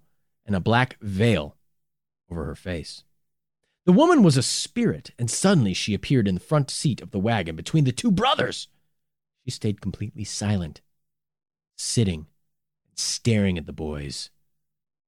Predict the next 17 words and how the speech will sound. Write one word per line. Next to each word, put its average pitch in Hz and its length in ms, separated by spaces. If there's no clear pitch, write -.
Well, 82 160
Epifanio 107 640
had 95 100
had 104 140
enough. 98 400
He 190 160
gathered 147 340
the 127 80
horses 139 340
and 113 140
turned 123 240
around 120 340
to 98 60
head 110 180
back 107 240
home. 104 300
Then 92 460